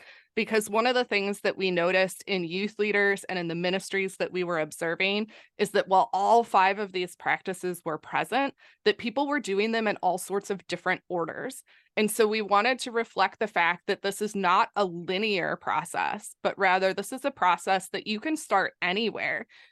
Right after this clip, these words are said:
We've seen some youth ministries really lean into areas that they're already doing well in order to kind of strengthen those. And we've also seen youth ministries who say,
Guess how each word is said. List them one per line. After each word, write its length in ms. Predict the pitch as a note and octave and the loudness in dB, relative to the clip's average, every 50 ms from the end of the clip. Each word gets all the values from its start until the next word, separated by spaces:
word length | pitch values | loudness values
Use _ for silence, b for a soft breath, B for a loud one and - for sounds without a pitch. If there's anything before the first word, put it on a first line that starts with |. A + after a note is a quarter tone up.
| b b - | b b -2
We've 160 | G#3 G3+ F#3 | -2 -2 -2
seen 560 | - - A#3+ A3 A3 G#3+ A3 A3 A3 A3 G#3+ G#3+ - | -2 -4 -2 0 2 2 2 2 2 0 -2 -4 -6
some 360 | - - A3+ G3+ G3 G#3 G#3+ | -4 2 4 4 4 4 2
youth 300 | G#3+ G#3+ G#3+ G#3 - - | 0 -2 -2 -4 -4 -2
ministries 500 | G#3 G3+ G3+ G3+ - G#3 G3+ G3 G3 - | -2 -2 -2 -2 0 0 0 0 0 0
really 240 | G3 F#3+ F#3 F3+ F3+ | -2 -2 0 -2 -2
lean 220 | F#3 F#3 F#3 F3+ | -2 -2 -4 -4
into 360 | - - F#3+ F#3+ F3+ - - | -2 -4 -4 -4 -4 -6 -4
areas 380 | - F#3 F#3 F#3 F#3 F#3 F#3 - | -4 -2 -2 0 0 0 0 -2
that 140 | - F#3 - | -4 -6 -4
they're 200 | F#3 F3+ - - - | -4 -4 -4 -4 0
already 680 | - F3+ F3+ F#3+ F#3+ F#3 F#3+ F#3 F3 E3+ E3+ F3+ F3+ E3+ | 4 6 6 6 6 4 2 0 0 0 0 -4 -6 -6
doing 480 | E3 E3+ F3 E3 E3+ E3 E3 E3 C#3+ | -6 -4 -2 -2 0 -2 -2 -4 -6
well 480 | - D3+ C3 C3+ E3 F3 A3 D#4 F4 - b b b b b b - | -6 -4 -2 0 2 2 2 2 0 -2 b b b b b b -4
in 140 | G#3 G3 F#3 - | -4 -2 -2 0
order 320 | G3+ G3+ F#3+ F#3+ F#3 F#3+ | 2 2 4 4 2 2
to 140 | F#3 - G3 | 0 -4 -12
kind 280 | - - F#3 G3 F#3+ F#3 | -12 -10 -2 -2 0 0
of 80 | F3+ | 0
strengthen 800 | - - - - - - F#3+ E3 F3 F#3 - - G3+ G3+ G#3 G#3 | -4 -6 -8 -8 -6 -4 -4 -4 -4 -6 -6 -4 -4 -2 -2 0
those. 480 | F#3+ F#3 F3+ F#3 G3+ C4+ D#4 D#4 - - - - | 0 0 0 0 0 -2 -6 -8 -12 -14 -12 -6
And 120 | G#3 G#3 G3+ | -4 0 0
we've 160 | A3 G#3 - - | 0 -2 0 2
also 300 | G3 G#3+ G#3+ - A#3+ A#3+ | 0 0 2 0 -4 -4
seen 360 | - - A#3+ A3+ G#3+ G3+ G3 | -4 -4 -6 -4 -4 -4 -4
youth 300 | F#3+ G3 G3+ G3 - - | -2 -2 -4 -4 -4 -4
ministries 640 | G3 F#3+ F#3+ F#3 F#3 - - G3 F#3 F#3 G3 G3 - | -2 0 0 0 -2 -2 0 2 2 2 2 0 0
who 120 | G3+ F#3+ | -2 -2
say, 380 | - - F#3+ F#3 F3+ F#3 F3+ | -2 0 2 4 4 4 2